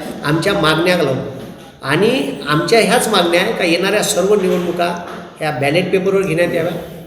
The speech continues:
आणि आमच्या ज्या डेटाच्या मागण्या आहे Election Commission of इंडियाला, त्यांनी पत्रकार परिषद घेऊन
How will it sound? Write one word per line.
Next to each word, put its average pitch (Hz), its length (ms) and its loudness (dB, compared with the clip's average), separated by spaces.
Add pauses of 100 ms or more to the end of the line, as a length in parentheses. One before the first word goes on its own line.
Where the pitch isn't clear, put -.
आणि 151 260 2
आमच्या 175 300 2
ज्या 214 120 2
डेटाच्या 180 640 0
मागण्या 151 380 0
आहे 156 180 2
Election 175 400 -4
Commission 160 340 -6
of 156 60 -6
इंडियाला, 139 260 -4
त्यांनी 151 240 -2
पत्रकार 190 560 0
परिषद 185 380 -4
घेऊन 151 260 0